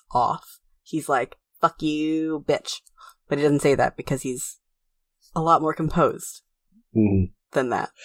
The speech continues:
Speaker 1: But he's feeling it.
Speaker 2: Uh, as,
Speaker 1: Anyways,
Speaker 2: as
Speaker 1: how do you
Speaker 2: Galen, as Galen, as Galen walks off,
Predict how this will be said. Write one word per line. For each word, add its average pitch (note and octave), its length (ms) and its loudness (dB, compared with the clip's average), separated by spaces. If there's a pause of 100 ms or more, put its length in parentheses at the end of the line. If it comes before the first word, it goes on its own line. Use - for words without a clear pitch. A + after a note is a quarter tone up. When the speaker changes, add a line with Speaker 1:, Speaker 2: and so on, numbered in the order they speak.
(720)
Speaker 1:
But C#3 80 0
he's - 100 -4
feeling B2 360 -4
it. - 100 -8 (680)
Speaker 2:
Uh, C#3 60 4
as, B2+ 380 8
Speaker 1:
Anyways, - 0 -
Speaker 2:
as C3 180 6
Speaker 1:
how G3 120 8
do C3+ 60 10
you C3 120 8
Speaker 2:
Galen, B2 240 4 (100)
as C3+ 160 4
Galen, D3+ 500 10
as B2 140 2
Galen C#3+ 240 10
walks B2 320 8
off, F#2+ 380 4